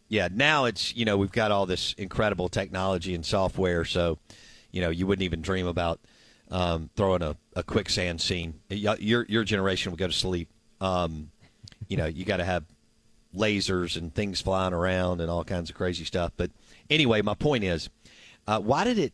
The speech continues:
it, why did it take so long? So I was told that this could happen back in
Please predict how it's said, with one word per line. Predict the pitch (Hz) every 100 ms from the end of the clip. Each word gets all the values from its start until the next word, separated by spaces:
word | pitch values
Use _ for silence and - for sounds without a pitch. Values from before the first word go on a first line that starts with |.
| _
it, | 123 - _ _ _ _ _ _ _ _ _ _ _ _ _ _ 104
why | 117 156
did | 226 220
it | 190 -
take | 143 143 -
so | - 127 120
long? | 101 95 95 78 71 67 - _ _ _ _ _ _ _ _ _ _ _ -
So | 147
I | 151 196
was | 185
told | - 160 143 117
that | 107
this | 127 -
could | -
happen | 110 95 87 90 87
back | 92 90 -
in | 85 78